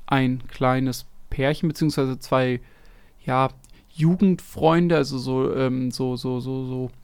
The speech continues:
Sweethearts, wie man so schön sagt. Also die waren befreundet in der Schule und ha-, es war aber so ein bisschen so ein unausgesprochenes Ding oder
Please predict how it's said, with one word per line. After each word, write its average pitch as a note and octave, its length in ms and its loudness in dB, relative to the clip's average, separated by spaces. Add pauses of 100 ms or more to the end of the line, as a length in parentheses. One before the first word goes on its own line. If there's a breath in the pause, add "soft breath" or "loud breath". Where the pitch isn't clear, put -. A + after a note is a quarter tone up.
(220)
Sweethearts, D#3 800 0
wie D3 300 -6
man C#3+ 140 2
so C#3 100 -6
schön C#3+ 160 -4
sagt. C#3+ 180 -4
Also B2+ 180 -8
die C3 200 -6 (340 soft breath)
waren D3+ 640 6
befreundet G3+ 760 4
in - 120 -6
der D3 100 -2
Schule F3 460 2
und C3+ 400 -2 (320 loud breath)
ha-, - 180 -18 (120)
es - 180 -2
war C3 80 12
aber C#3 220 6
so B2+ 100 -4
ein B2 160 -4
bisschen C3 280 -4
so B2 80 -2
ein A#2+ 80 -2
unausgesprochenes C3+ 1120 -2
Ding C#3+ 260 4
oder B2 240 -4